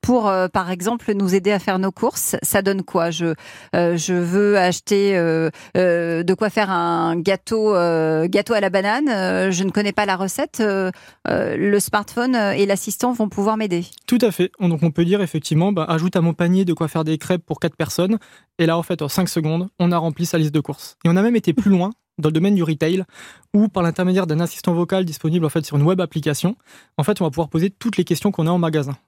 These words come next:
Speaker 2: Donc ces questions, elles sont de deux natures, euh, de nature très simple. Par exemple, euh, on va dire à l'assistant, bah, euh, « Je cherche les cookies, où sont-ils ? » L'assistant répond, « Bah, c'est au fond à droite, à côté du rayon frais. » Comme ça, comme moi, on évite de se perdre.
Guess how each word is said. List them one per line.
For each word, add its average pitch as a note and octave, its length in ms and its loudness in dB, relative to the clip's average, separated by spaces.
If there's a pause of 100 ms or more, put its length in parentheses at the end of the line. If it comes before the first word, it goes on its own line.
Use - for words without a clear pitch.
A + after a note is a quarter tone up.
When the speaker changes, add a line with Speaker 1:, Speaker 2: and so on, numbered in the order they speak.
Speaker 2:
Donc D3+ 140 0
ces F3 120 2
questions, F#3 260 0
elles E3+ 80 0
sont D#3 140 -6
de D3 100 -2
deux D3+ 120 4
natures, G#3+ 560 0 (120)
euh, E3 120 0
de D3+ 80 -2
nature D3+ 280 -2
très - 160 0
simple. G3 380 0
Par C#3+ 140 -4
exemple, E3 420 -2
euh, D3 80 -2
on D3 140 -4
va C#3+ 100 -2
dire D3+ 220 -2
à - 20 -2
l'assistant, D#3 460 -2
bah, C#3+ 340 -6 (460)
euh, « D#3+ 180 2
Je D3 120 -2
cherche E3 260 0
les F3 40 2
cookies, E3 280 -2
où F#3 80 4
sont-ils ? » F3+ 520 2
L'assistant D#3 380 -2
répond, « D#3+ 240 0
Bah, D3 100 -2
c'est D#3+ 120 -2
au D3 40 0
fond E3+ 140 -2
à D#3+ 60 0
droite, F3+ 340 -2
à E3 80 -2
côté E3 220 0
du D3+ 80 2
rayon D#3+ 180 2
frais. » A3+ 220 -2 (200)
Comme D#3 140 0
ça, E3 140 0
comme F3+ 160 2
moi, G3 100 4
on F#3+ 80 2
évite D#3+ 180 0
de D#3 80 -2
se - 60 -8
perdre. A3 300 -2